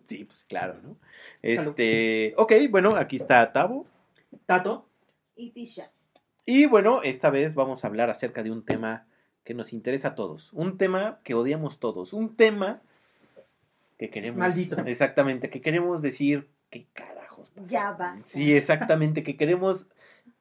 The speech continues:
Speaker 1: ya <laughs> vomitar, ¿no? Este, pero bueno, cuéntanos, Tato, ¿qué nos traes el día de hoy?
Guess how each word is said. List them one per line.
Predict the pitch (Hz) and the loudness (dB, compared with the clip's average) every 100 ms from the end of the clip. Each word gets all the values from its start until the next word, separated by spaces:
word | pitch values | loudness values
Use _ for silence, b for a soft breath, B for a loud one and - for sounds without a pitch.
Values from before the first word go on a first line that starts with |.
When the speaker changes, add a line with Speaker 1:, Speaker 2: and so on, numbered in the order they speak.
| _ _ _ - | _ _ _ -20
Speaker 1:
ya | 139 170 - - | 2 4 4 2
<laughs> | 156 - - 302 | -2 2 4 6
vomitar, | 151 151 143 151 156 143 - | 4 2 2 4 4 0 -8
¿no? | 131 139 311 - B B B B | -4 -2 -2 -8 B B B B
Este, | 135 139 - 180 190 | 8 8 4 4 4
pero | 202 302 | 8 10
bueno, | 277 202 170 | 10 10 4
cuéntanos, | 160 254 226 147 120 | 2 -4 -2 -6 -6
Tato, | 120 113 131 | -6 -4 -4
¿qué | 127 107 | -4 -4
nos | 95 | -6
traes | - 143 120 107 | -6 -6 -6 -12
el | |
día | 98 | -12
de | |
hoy? | 90 | -14